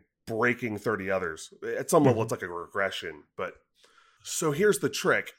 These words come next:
Speaker 1: In that top level rule, wh-, which is my,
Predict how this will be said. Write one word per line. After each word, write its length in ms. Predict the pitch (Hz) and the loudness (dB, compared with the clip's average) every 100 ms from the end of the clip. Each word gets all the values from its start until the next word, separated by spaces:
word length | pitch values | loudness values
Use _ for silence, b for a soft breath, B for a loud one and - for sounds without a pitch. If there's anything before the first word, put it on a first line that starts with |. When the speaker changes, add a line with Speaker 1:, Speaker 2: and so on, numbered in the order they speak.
| - | -6
Speaker 1:
In 180 | 175 170 | -2 0
that 340 | 156 - - | 0 -2 -6
top 320 | - 208 269 - | -8 -2 0 4
level 320 | 196 180 160 | 2 4 0
rule, 420 | 143 156 110 95 - - _ - - _ _ _ _ _ _ _ _ | 0 2 2 0 -6 -12 _ -20 -20 _ _ _ _ _ _ _ _
wh-, 200 | 110 107 | -10 -8
which 160 | 113 113 | -8 -6
is 100 | 107 | 0
my, 400 | 120 113 113 98 | 4 4 2 -4